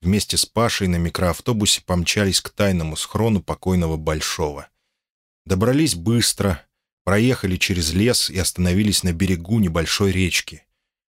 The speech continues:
На другой стороне несколько домов, сараи и землянки.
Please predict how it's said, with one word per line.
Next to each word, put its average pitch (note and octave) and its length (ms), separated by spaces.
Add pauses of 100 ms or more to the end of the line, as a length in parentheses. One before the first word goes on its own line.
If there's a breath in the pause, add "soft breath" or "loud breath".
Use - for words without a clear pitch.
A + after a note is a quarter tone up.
(280)
На F2 80
другой A#2 280
стороне B2 600
несколько F#2 460
домов, F#2+ 520 (120)
сараи E3 600
и D3+ 120
землянки. E2+ 760